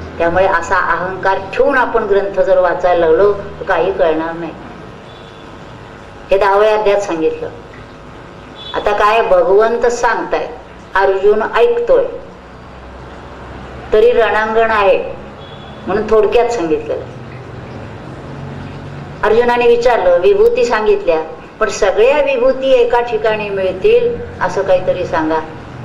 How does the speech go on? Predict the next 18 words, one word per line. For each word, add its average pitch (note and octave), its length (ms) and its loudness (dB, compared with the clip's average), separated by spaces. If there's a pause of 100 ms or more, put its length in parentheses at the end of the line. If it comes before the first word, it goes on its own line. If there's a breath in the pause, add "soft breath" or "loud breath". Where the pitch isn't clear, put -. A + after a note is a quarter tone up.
(120)
मला F#3 180 2
पाहता F3 400 0
यावेत. D#3 300 2 (2000)
भगवंतांना G3+ 920 2
अर्जुनाला F#3+ 640 2
लढायला F#3 520 2
प्रवृत्त F#3+ 600 0 (100)
करायचं F#3 380 2
होतं. G3 220 0
लढायला F3+ 400 4
याचा F3+ 260 2
अर्थ F3 160 -2
स्वधर्म F#3 580 0
कर्म F3 420 0
करायला F3 520 0
प्रवृत्त A#3+ 560 4 (100)
करायचं E3 380 0
होतं. C#3+ 200 -6